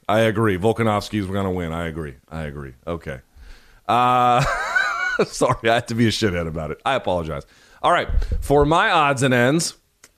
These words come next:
I was just, I was just pretending to be asleep, B C, just to stick it to you. Sorry, but I, I don't mean, I don't really mean that. All right, uh, B C, for my odds and ends, for the folks who don't care about wrestling, how about this?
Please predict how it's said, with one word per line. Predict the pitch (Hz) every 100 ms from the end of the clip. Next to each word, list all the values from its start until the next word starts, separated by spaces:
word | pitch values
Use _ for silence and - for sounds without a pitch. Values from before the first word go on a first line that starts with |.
| -
I |
was | 120
just, | 117 107
I | 139
was | 151
just | 135
pretending | 135 139 135 110
to |
be | 104
asleep, | 95 - 95 76
B |
C, | 78 85
just | 87 -
to |
stick | 71 - - 104
it | 71
to | 76
you. | 65 - _
Sorry, | 87 67 65 -
but | - 82
I, | 87
I | 90 85
don't | 82 78
mean, | 69 -
I |
don't | 85 73
really | 71
mean | 71 69
that. | 67 - - - -
All | -
right, | 143 107 - - -
uh, | 123 131 131
B | 139
C, | 151 151
for | 139
my | 135 160
odds | 143 135 123
and | 117
ends, | 113 127
for | 123
the | 113
folks | 120 -
who | 117 107
don't | 110 101
care | 110
about | 92 95
wrestling, | 107 113 - 90
how | 104 175
about | 240 196 131
this? | 180 196 - -